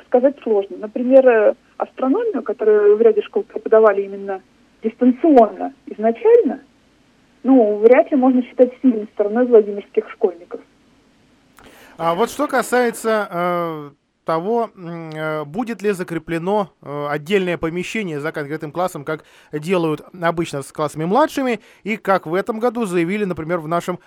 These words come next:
Speaker 2: госуниверситете, постараются отдельную аудиторию за конкретной группой закрепить. Вот будет ли это в школах?
Speaker 1: Это будет в школах, это обязательное требование и Министерства образования, и Роспотребнадзора. Но здесь, опять же, вот,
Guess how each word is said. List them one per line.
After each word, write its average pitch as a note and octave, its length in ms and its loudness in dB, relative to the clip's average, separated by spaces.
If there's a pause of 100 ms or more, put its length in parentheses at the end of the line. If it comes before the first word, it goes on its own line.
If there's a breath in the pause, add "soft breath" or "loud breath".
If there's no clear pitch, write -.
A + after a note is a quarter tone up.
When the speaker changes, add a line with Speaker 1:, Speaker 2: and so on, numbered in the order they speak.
Speaker 2:
госуниверситете, D3 840 -6
постараются D3 760 -2
отдельную C3+ 360 -8
аудиторию D#3+ 500 -4
за D#3 120 -6
конкретной D#3+ 520 -12 (260 soft breath)
группой F3 380 -4
закрепить. F#3 580 -8
Вот D3+ 300 -10
будет G3 360 -6
ли F#3+ 80 -2
это F#3+ 140 -4
в - 40 -18
школах? - 340 -14 (1160 loud breath)
Speaker 1:
Это D4 260 2
будет G3+ 340 -2
в - 80 -20
школах, C#4 340 -4
это D4 160 -2
обязательное A#3+ 520 -2
требование G3+ 1040 0
и A#3+ 60 -4
Министерства G#3+ 580 -4
образования, G3+ 540 0
и - 20 -2
Роспотребнадзора. G#3+ 960 -2 (640 soft breath)
Но C#4 180 4 (100)
здесь, E4+ 200 -2
опять D4+ 360 0
же, C4+ 80 -2
вот, A3+ 160 0